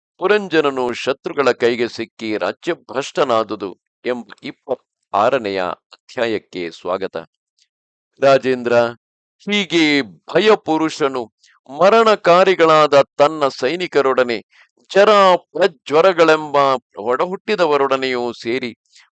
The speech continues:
ಭೂಮಿ ಎಲ್ಲವನ್ನೂ ಸುತ್ತುತ್ತಿರುವನು. ಹೀಗೆ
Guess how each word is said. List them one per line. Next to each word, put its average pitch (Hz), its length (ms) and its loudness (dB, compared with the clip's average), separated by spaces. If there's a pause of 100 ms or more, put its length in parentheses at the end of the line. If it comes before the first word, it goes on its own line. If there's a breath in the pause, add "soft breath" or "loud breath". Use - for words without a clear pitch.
ಭೂಮಿ 220 420 -4
ಎಲ್ಲವನ್ನೂ 147 760 0
ಸುತ್ತುತ್ತಿರುವನು. 110 880 -8 (560)
ಹೀಗೆ 139 340 -8